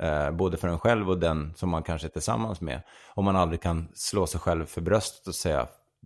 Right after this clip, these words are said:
"Bra gjort. Bra", liksom. Men, eh, istället bara så här, "Nej, det där, det var inte tillräckligt bra." "Ja, men du, du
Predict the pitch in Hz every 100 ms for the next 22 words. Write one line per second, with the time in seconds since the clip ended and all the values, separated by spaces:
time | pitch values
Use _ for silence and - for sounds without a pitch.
0 | 101 - 107 98 80 78 101 - - -
1 | _ _ _ _ - 143 92 62 - -
2 | - - - - - 98 95 92 90 87
3 | 92 92 104 101 95 82 - 87 101 104
4 | 107 107 92 117 104 95 - 95 92 87
5 | 104 90 - - _ _ _ _ _ 110
6 | 110 101 98 - 101 113